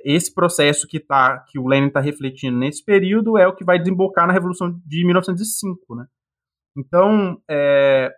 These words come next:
a sensibilidade de entender, né, a, a situação concreta daquele, daquela particularidade nacional, daquela formação social específica e tal, é uma das grandes características desse esforço científico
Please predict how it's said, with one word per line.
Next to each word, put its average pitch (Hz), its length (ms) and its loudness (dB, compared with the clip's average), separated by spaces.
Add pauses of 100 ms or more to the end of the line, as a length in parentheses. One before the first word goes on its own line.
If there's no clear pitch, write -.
a 156 100 2
sensibilidade 170 1000 0
de 143 160 -4
entender, 165 680 0 (120)
né, 143 360 -2 (280)
a, 131 460 0
a 120 40 -8
situação 165 540 -2
concreta 156 800 0
daquele, 147 680 -2
daquela 160 680 0
particularidade 165 1000 0
nacional, 143 640 -2
daquela 139 460 -2
formação 165 800 -2 (320)
social 156 420 -2
específica 156 680 -8
e 131 40 -10
tal, 165 460 0 (440)
é 175 280 2
uma 208 160 -2
das 202 220 0
grandes 180 340 0
características 208 760 -2
desse 170 400 0
esforço 196 460 -8
científico 220 1120 -6